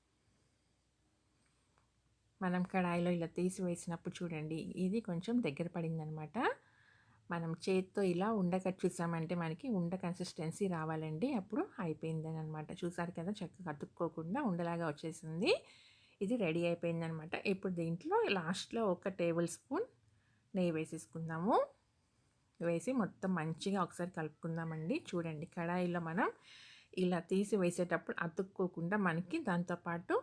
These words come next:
వచ్చేస్తుందన్నమాట. పర్ఫెక్ట్‌గా రెడీ అయిపోయిందండి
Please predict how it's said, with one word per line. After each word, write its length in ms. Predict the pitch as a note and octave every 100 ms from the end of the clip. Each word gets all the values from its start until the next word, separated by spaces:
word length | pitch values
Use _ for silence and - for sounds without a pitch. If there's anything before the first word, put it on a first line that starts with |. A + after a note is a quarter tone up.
| - - - -
వచ్చేస్తుందన్నమాట. 1040 | F3+ G3 F#3 - F3+ E3+ D#3+ D#3+ D#3 F3 D#4+ C#5 - _ _ _ _ _ _ _ _ _ _ _ _ _ _ _ _ _ _ _ _ _ _ _ _ _ _ _
పర్ఫెక్ట్‌గా 560 | F3 E3+ - - - A3+
రెడీ 240 | G3+ E3+
అయిపోయిందండి 720 | F3+ E3+ F3 E3+ E3+ E3+ F3+